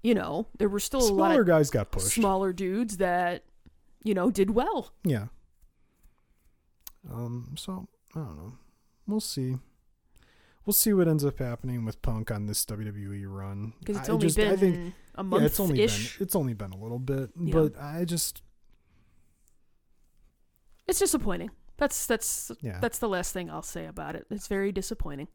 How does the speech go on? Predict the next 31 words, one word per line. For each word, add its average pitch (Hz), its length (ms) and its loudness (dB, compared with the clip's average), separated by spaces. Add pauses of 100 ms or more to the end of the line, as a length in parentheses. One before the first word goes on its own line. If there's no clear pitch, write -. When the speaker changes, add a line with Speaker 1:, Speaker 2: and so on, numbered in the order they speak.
Speaker 2:
I 208 100 8
think 214 220 6
at 175 80 2
the 165 120 6
end 147 100 6
of 139 40 0
the 135 80 4
day, 123 240 4
he 123 160 2
knows 131 360 4
he's 127 160 2
not 120 220 0
gonna 123 160 -2
get 104 120 -4
away 98 260 -4
with 95 220 -6
all 101 160 -2
the 101 80 -6
bullshit 95 420 -4
he 95 120 -8
was 92 140 -8
getting 95 220 -4
away 92 240 -4
with 87 240 -6
in 92 80 -4
A 92 40 -8
E 92 120 -8
W. 87 440 -10 (1800)
Speaker 1:
But - 160 -12
we'll 208 100 -6
see. 359 200 -8